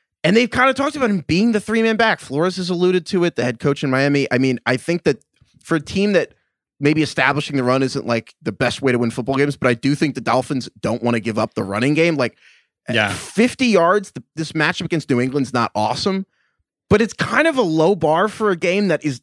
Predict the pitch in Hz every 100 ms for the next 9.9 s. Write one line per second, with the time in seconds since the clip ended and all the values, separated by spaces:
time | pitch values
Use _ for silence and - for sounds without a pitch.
0 | - 156 143 156 - 180 202 180 135 170
1 | - 143 165 156 165 139 156 127 131 131
2 | 117 143 208 - 262 262 - 170 240 -
3 | 208 170 - - - - 220 180 180 -
4 | 190 170 143 139 139 160 - 131 139 185
5 | 185 - _ _ - 131 147 151 180 170
6 | 175 180 156 - 160 - 131 143 156 135
7 | 123 120 135 117 123 - 127 113 123 120
8 | 156 151 - 135 120 131 117 117 - 139
9 | - 143 147 143 160 170 170 143 117